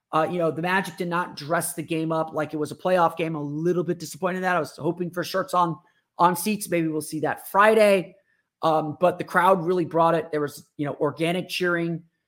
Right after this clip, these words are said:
Uh, really, this, I know, I don't need to say this. Y'all, y'all are listening to this. You're bought in with this team. This community is buying into this team early, and I love to see that because there's a lot to believe in with this group.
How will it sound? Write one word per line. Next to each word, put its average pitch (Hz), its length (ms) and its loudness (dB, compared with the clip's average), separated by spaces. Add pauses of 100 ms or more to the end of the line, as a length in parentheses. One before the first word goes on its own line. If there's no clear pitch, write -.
(260)
Uh, 151 240 2 (200)
really, 190 540 0 (180)
this, - 320 -2 (400)
I 185 100 8
know, 190 200 6
I 180 120 6
don't 202 140 6
need 190 120 -4
to 160 60 -4
say 165 220 0
this. 151 260 -2
Y'all, 170 400 4
y'all 170 180 4
are 151 80 2
listening 151 280 -6
to 139 60 -10
this. 139 140 -10
You're 160 100 -4
bought 147 240 0
in 147 140 -6
with 147 120 -6
this 139 200 -10
team. 139 280 -10 (920)
This 196 200 2
community 185 480 -2
is 156 100 -4
buying 156 340 0
into 147 160 -4
this 135 200 -8
team 147 200 -6
early, 143 380 -2
and 143 100 -4
I 135 80 0
love 139 340 -2
to 143 60 -8
see 147 200 -6
that 139 220 -4
because 131 260 -8
there's 139 200 -6
a 139 40 -12
lot 139 320 -4
to 147 80 -10
believe 135 260 -10
in 131 120 -12
with 180 140 -16
this 120 160 -16
group. - 200 -20